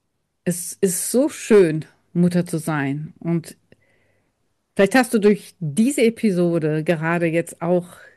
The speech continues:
gemerkt, wie wertvoll es ist, Mutter zu sein. Und dass es definitiv eine ganz, ganz sinnvolle, wertvolle,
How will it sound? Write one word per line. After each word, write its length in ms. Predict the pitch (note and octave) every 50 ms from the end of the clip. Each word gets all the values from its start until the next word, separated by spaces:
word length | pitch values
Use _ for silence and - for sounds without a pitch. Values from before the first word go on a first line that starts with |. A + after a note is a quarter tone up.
| _ _ _
gemerkt, 560 | F#3+ G3 G#3 A3+ A#3 F#3+ D#3+ D#3 - - -
wie 680 | - D#3 C#3+ C#3+ D3 F#3 G3+ A3 A3 A3 A3 A3 G3+ - _ _ _ _ _ _ _ _ _ _ _ _ _ _ _ _
wertvoll 580 | - C#3+ D#3 G#3+ A3+ A3 A#3 - - G#3 G3 F#3
es 140 | F3+ -
ist, 200 | - F#3 - -
Mutter 280 | F#3 F#3+ - G3 F3+ F#3
zu 100 | - E3+
sein. 400 | D3+ D#3+ E3 D#3 D3+ D#3 D#3 D#3
Und 180 | D#3+ E3 D3+ E3+
dass 220 | F3 F3 F3 -
es 320 | F3+ F3 F3 - - - _
definitiv 1080 | B3 B3+ C#4 G4 - E4+ D4+ D4 C4+ A3+ - C4+ B3+ A#3 A#3 B3 B3 B3 - - - _ _ _ - - - _ _ _ _ _ _
eine 320 | - F3+ F3 F3 F3 F3 E3+
ganz, 440 | F3 F3+ F3+ G3 G3+ F#3+ - - -
ganz 640 | F#3+ F3+ F3+ F3+ F3 E3 E3+ - - - - - - _ _ _ _ _ _ _ _ _ _ _ _ - _ _ _ _ _ _ _ _ _ _ _ -
sinnvolle, 1120 | F3 D#3+ D3+ C#3+ C#3 F3+ A#3 C4+ D#4 C#4+ - - - A#3 A#3 A3+ A3 G#3+ G#3+ G#3+ G#3 G3 -
wertvolle, 1200 | D3+ D#3 D3+ D3+ F3+ G3 G#3+ B3 A#3+ A3+ - - - G3 G3 F#3+ F#3 F3+ F3+ F3+ F3+ F3+ F3+ F3+